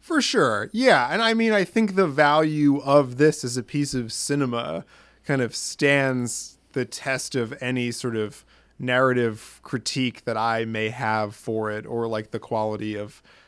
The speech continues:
how the characters are developed.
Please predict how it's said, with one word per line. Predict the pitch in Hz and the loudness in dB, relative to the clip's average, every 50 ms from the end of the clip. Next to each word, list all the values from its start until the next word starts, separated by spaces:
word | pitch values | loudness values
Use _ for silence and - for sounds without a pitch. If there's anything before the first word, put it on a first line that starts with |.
| _ _ | _ _
how | - 123 117 117 | -4 -2 -2 -2
the | 113 110 | -2 -4
characters | - - 139 127 117 120 113 - - 117 104 104 101 - | -6 -6 -4 -2 -2 -2 -2 -4 -8 -8 -8 -8 -8 -10
are | - 117 110 110 107 | -8 -6 -6 -6 -6
developed. | 101 107 98 - 104 104 107 82 65 67 - _ - - - | -6 -8 -8 -6 -4 -4 -4 -6 -8 -10 -10 _ -14 -14 -14